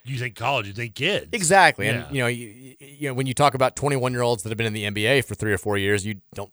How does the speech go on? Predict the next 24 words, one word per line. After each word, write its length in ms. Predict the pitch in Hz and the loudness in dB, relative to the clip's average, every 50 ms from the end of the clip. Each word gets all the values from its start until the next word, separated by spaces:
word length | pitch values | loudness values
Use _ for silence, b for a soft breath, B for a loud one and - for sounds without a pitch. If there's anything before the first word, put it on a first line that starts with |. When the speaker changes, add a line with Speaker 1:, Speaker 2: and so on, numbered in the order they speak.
| _ _ 101 | _ _ -18
Speaker 2:
you 140 | 98 95 92 | -16 -14 -12
never 200 | 90 98 92 92 | -12 -12 -10 -10
really 140 | 92 90 | -10 -8
call 200 | - - 104 104 | -4 -2 0 0
them 160 | 95 101 113 110 | 0 -2 -4 -6
kids. 340 | - 85 78 85 90 95 | -6 -10 -12 -10 -10 -6
You 60 | 110 123 | -4 0
may 100 | 131 120 | 2 2
say, 100 | 110 131 | 2 2
like, 140 | 120 110 | 2 2
"Oh, 120 | 139 202 240 | 2 2 2
he's 140 | 247 175 156 | 2 2 0
just 160 | 220 214 - | -2 -2 -2
a 40 | - | -2
kid," 260 | - 202 196 160 131 | 0 2 2 4 4
but 120 | 147 147 | 2 0
when 140 | 139 143 139 | 0 0 -2
you're 80 | 131 113 | -2 -2
talking 340 | - 147 151 117 127 135 | 0 0 0 0 -2 -2
about 220 | 127 120 120 120 120 | 0 2 2 4 4
him, 140 | 120 117 - b b b b b b b b | 2 0 -4 b b b b b b b b
you're 100 | 113 117 | -2 -2
like, 160 | 110 92 101 | -2 -2 -2
that, 200 | 110 120 110 | -4 -4 -4